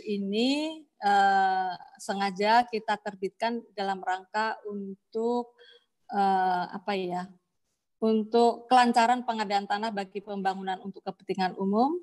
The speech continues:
untuk kegiatan pertanahan dan penataan ruang. Jadi, skupnya tidak hanya pengadaan tanah saja, Pak, tetapi juga penataan yang diperlukan dalam penilaian pertanahan. Ya,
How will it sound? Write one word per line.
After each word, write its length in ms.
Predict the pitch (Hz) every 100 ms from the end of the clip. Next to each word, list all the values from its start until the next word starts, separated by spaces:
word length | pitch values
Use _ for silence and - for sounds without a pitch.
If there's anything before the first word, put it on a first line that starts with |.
| _ _ _
untuk 240 | - 196 185
kegiatan 500 | 202 214 208 208 202
pertanahan 720 | 196 196 196 196 190 202 240 233
dan 240 | 202 190
penataan 480 | 190 185 - 180 180
ruang. 400 | 185 185 180 180
Jadi, 320 | 185 208 294 - - _
skupnya 560 | - - 285 277 294 349
tidak 400 | 339 262 214 220 226
hanya 320 | 214 233 285
pengadaan 480 | 262 233 202 165 196
tanah 320 | 196 202 196
saja, 320 | 214 185 196
Pak, 400 | 190 165 - _
tetapi 480 | - - 185 240 226
juga 320 | 185 196 202
penataan 880 | - 202 190 - 185 - 214 269 320 _ - _ -
yang 240 | 220 208
diperlukan 880 | 202 196 196 202 196 220 247 262 254
dalam 320 | 190 185 196 196
penilaian 400 | - 196 190 196
pertanahan. 880 | 185 - 190 196 185 196 185 180 175 _ _
Ya, 240 | 180 180